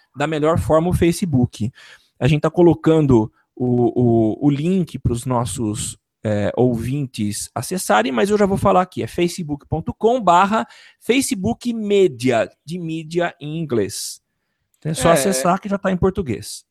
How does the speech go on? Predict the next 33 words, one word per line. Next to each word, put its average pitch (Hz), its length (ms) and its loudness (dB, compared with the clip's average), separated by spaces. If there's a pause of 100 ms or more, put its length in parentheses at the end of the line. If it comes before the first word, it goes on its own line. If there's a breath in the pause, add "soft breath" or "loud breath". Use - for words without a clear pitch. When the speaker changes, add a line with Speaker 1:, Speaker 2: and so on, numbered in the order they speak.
(100)
Speaker 2:
É 180 120 0
o 247 60 0
news 226 400 2
e, 170 240 0
é, 143 220 2
são 202 240 -2
novidades 170 840 2
e 117 460 4 (720 soft breath)
updates, 143 720 4
né, 139 160 2
que 139 120 -4
eles 135 180 -2
lançam, 143 280 -4
como - 140 -20
se - 60 -8
fosse - 200 -6
um 285 80 0
blog 143 480 2
de, 117 260 2
do 117 140 -4
Facebook, 135 380 0
Speaker 1:
É, 381 140 2
Speaker 2:
né? 339 80 0 (100)
Speaker 1:
isso, - 480 -10
tipo 220 240 -20
um 202 60 -14
blog, 156 360 -2
tem 175 240 -2
suporte, 165 600 2
tem 170 160 -4
case 170 460 2
de 151 60 -6
sucesso, 131 880 -2